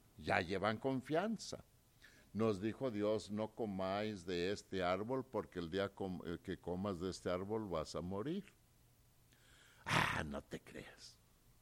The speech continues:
Yo conozco a Dios desde hace más, antes que tú."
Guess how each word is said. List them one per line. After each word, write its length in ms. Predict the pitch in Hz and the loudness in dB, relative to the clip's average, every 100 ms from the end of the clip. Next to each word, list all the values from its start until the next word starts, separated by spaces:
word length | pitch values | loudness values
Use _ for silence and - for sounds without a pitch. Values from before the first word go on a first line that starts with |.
| - - - - - - - - - - - - - - - - | -12 -12 -14 -20 -20 -20 -20 -20 -20 -20 -20 -20 -20 -20 -20 -6
Yo 140 | 98 - | -4 -4
conozco 560 | 82 71 80 - - 82 - | -10 -12 -10 -12 -12 -14 -16
a 60 | |
Dios 440 | - 73 - - - | -14 -14 -2 0 0
desde 300 | 76 - 82 | -2 -8 -8
hace 220 | - 87 | -6 -8
más, 360 | 78 82 - - | -6 -6 -8 -8
antes 420 | 101 95 - 87 | -4 -4 -4 -8
que 140 | - 95 | -6 -10
tú." 180 | - | -12